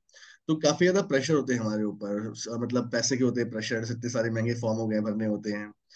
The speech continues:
speed test देना होता है, mock test देना होता है, classes देखनी होती हैं, घर वालों के expectations होते हैं, जो हमारे आस पड़ोस वाले हैं वो तो हमको मार डालना चाहते हैं कि भाई तुम क्या कर रहे हो, selection क्यों नहीं ले रहे हो। तो ये सब जो pressures है वो अभी आपने देखा, अभी आप बैंक पीओ हो चुके हैं sir।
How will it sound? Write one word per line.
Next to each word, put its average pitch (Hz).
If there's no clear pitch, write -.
speed 127
test 127
देना 120
होता 113
है, 117
mock 113
test 113
देना 113
होता 110
है, 113
classes 120
देखनी 113
होती 110
हैं, 107
घर 131
वालों 143
के 139
expectations 131
होते 123
हैं, 123
जो 127
हमारे 127
आस 123
पड़ोस 127
वाले 123
हैं 123
वो 123
तो 131
हमको 135
मार 127
डालना 127
चाहते 123
हैं 123
कि 127
भाई 127
तुम 123
क्या 131
कर 117
रहे 113
हो, 123
selection 131
क्यों 127
नहीं 120
ले 113
रहे 123
हो। 127
तो 214
ये 156
सब 220
जो 220
pressures 175
है 117
वो 165
अभी 190
आपने 190
देखा, 175
अभी 143
आप 156
बैंक 123
पीओ 139
हो 139
चुके 139
हैं 135
sir। 131